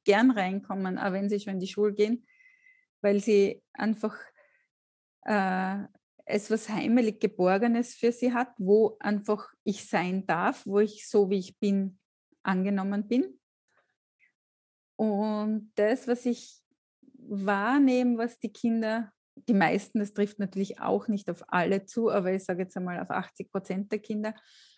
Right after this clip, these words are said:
dass sie sehr genau Auskunft geben können darüber, was sie brauchen und wie es grad ist. Und auch,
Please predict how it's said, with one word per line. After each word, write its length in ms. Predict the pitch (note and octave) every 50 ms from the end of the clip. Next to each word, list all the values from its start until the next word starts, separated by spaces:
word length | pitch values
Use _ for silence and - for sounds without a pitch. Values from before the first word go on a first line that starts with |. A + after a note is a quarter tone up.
| - _ -
dass 160 | - G#3+ G#3+
sie 80 | A3+ G#3+
sehr 480 | G#3 - - - - G3+ G#3 A3 A#3
genau 400 | A3+ B3 B3 A#3+ A3+ G3 - G3
Auskunft 640 | - F3+ G3 G3+ G#3+ - - - - A3+ A3 - _
geben 300 | - G#3 G3 G3 G3+ G#3
können 360 | G3+ - G#3+ F#3 F#3+ F#3+ G3 G3
darüber, 500 | F3+ E3+ F3+ F#3 G3 G3 F#3 F#3+ F#3 F#3+
was 180 | G3+ G3 -
sie 80 | - F#3+
brauchen 680 | - - E3+ E3+ - - G3+ - - A3 G3+ - - _
und 240 | - - G3+ G3+ G#3
wie 80 | G3+ G#3
es 120 | G3+ -
grad 220 | - - G3 F#3+
ist. 400 | - F3+ F3+ E3+ - - - - _ _ _ _ _ _ _ _ _ _ _ _ _ -
Und 400 | A3 A3 B3+ C4+ D4 C4+ - -
auch, 500 | - G#3+ G#3 G#3 G#3+ A#3+ B3+ - - -